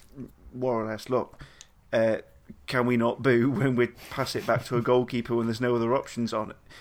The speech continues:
If you want me to just knock up to a big man, tell me, and I'll tr-, sign players to do that."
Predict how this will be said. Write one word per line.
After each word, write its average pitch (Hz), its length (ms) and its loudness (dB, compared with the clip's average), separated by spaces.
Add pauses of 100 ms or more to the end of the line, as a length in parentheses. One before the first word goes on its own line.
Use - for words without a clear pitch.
If 120 160 -6
you 135 120 2
want 135 140 4
me 127 100 -2
to 117 120 -8
just 117 240 -6
knock 123 300 -2
up 113 180 -4
to 117 140 -4
a 110 60 -2
big 123 220 -2
man, 110 200 -6
tell 123 260 -2
me, 117 140 -6
and 110 140 -6
I'll 113 260 -6 (160)
tr-, - 120 -20 (100)
sign 120 320 -4
players 117 280 -6
to 113 120 -8
do 127 220 -2
that." - 220 -6